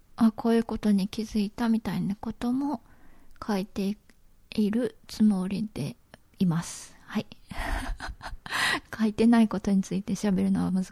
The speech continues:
しいですね。うん。そんなジンを今作っていて、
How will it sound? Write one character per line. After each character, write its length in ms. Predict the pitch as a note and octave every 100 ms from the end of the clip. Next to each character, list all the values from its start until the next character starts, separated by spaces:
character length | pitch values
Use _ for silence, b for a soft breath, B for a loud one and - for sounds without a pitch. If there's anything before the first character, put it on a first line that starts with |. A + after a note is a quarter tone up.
| F#3+
し 120 | -
い 60 | D#3+
で 60 | F3
す 160 | -
ね。 160 | F#3+ - B B B B B B
う 80 | G#3
ん。 200 | G3 F3+ - _ _ _ B B B B B B B
そ 220 | - A#3+
ん 120 | A3+
な 200 | A3+ A#3
ジ 220 | G3+ A#3 G#3+
ン 120 | G#3+
を 180 | C4+ - _ - -
今 260 | G#3+ G#3 -
作 240 | - G#3+
っ 20 |
て 240 | G#3 - G#3+
い 100 | A3+
て、 320 | - C4+